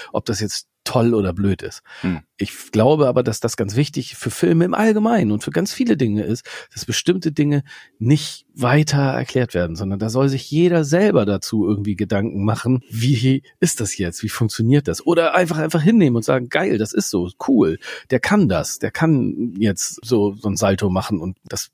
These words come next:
Speaker 1: Lichtschwert wieder fangen" und sowas. Das ist part of the deal, das ist in dieser Welt, ist das so. Und das glaube ich, das wünsche ich mir und das gehört halt für mich zu, zu Star Wars dazu.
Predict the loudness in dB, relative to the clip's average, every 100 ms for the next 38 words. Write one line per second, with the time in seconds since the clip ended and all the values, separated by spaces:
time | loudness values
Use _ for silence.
0 | -14 0 0 0 0 0 0 -2 -2 -2
1 | -2 -2 -4 -2 -4 -4 -16 -8 -6 -2
2 | -4 -4 0 2 2 0 -2 0 2 2
3 | 0 -6 -4 -4 0 0 2 2 2 2
4 | 0 -4 -6 -6 -10 -10 _ -2 0 2
5 | 4 4 4 2 0 -2 -10 -20 -20 _
6 | _ -2 -2 2 0 2 2 2 2 0
7 | 2 2 2 -2 -2 -2 -2 -4 -6 0
8 | 0 0 -2 _ -6 -2 -2 0 2 4
9 | 2 2 -2 -12 -6 -4 -4 -8